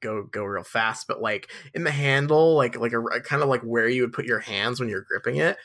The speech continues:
it's got, like, etched into it, or maybe, like, maybe, maybe, like, even built in, like, on the luxury v-, version, just has, like, a revolver, uh, uh, cylinder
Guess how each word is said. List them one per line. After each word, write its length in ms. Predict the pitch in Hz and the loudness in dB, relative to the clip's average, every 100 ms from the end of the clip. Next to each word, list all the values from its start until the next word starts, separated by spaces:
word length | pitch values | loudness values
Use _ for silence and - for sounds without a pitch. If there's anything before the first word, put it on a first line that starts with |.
| - - | -20 -6
it's 220 | 127 - | -4 -4
got, 320 | - 113 117 143 | 0 0 0 0
like, 240 | 127 123 - | -2 -2 -4
etched 320 | 123 139 - | -4 -4 -4
into 340 | 110 120 - | -4 -4 0
it, 60 | 147 | 0
or 80 | 131 | 2
maybe, 200 | 127 233 | 2 2
like, 260 | 370 143 - | 2 0 -2
maybe, 580 | 107 117 214 190 135 - | -10 -6 -4 -4 -6 -8
maybe, 300 | 110 113 143 131 | -10 -8 -4 -4
like, 180 | 110 - | -4 -6
even 300 | 117 110 107 | -10 -8 -8
built 320 | - 107 151 - | -6 -4 -4 -6
in, 360 | 98 98 110 | -6 -8 -10
like, 320 | 104 101 - - | -8 -8 -8 -16
on 100 | 117 | -18
the 60 | 104 | -4
luxury 500 | 104 127 139 127 104 | 2 2 2 -2 -4
v-, 120 | - - | -6 -8
version, 440 | 110 101 117 110 107 - - | -2 -2 -2 -4 -8 -16 -10
just 180 | - 233 | -2 0
has, 160 | 247 220 | 2 2
like, 200 | 175 - | 2 2
a 80 | 139 | 0
revolver, 880 | 127 110 104 107 123 135 139 139 135 | 0 0 0 0 2 2 4 2 2
uh, 420 | 139 135 131 139 143 - - - | 2 4 4 2 -2 -8 -12 -4
uh, 220 | 131 131 | -2 0
cylinder 720 | 139 156 151 147 151 160 175 | 0 0 0 2 4 4 2